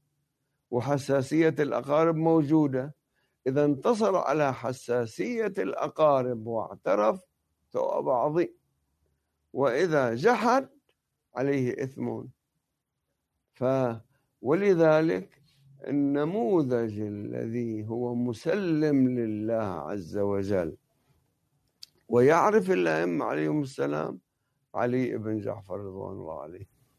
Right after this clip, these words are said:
هذا جد العريضين، جدكم يصير؟ علي بن الإمام جعفر الصادق سلام الله عليه، كان عالماً فقيهاً، يحدث في المسجد، يأتون إليه الناس.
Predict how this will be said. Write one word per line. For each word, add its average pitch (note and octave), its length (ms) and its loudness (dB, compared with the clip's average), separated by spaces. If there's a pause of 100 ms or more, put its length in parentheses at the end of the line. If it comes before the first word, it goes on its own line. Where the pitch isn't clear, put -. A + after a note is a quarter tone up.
(260)
هذا B2+ 240 6
جد C3+ 280 6
العريضين، A2 840 2
جدكم D3 480 2
يصير؟ D3 460 0 (2000)
علي C#3+ 680 4
بن A#2+ 360 -4 (340)
الإمام A#2+ 520 0
جعفر C3+ 460 -4
الصادق G2 540 -8
سلام D#2 300 -12
الله D2 380 -12
عليه، C#2+ 220 -12 (800)
كان C3+ 240 4
عالماً C#3+ 680 4
فقيهاً، C#3 800 0 (560)
يحدث C#3+ 520 -4
في C#3+ 140 -10
المسجد، C#3+ 720 -4
يأتون B2 440 -4
إليه D3 400 0
الناس. C#3+ 680 -2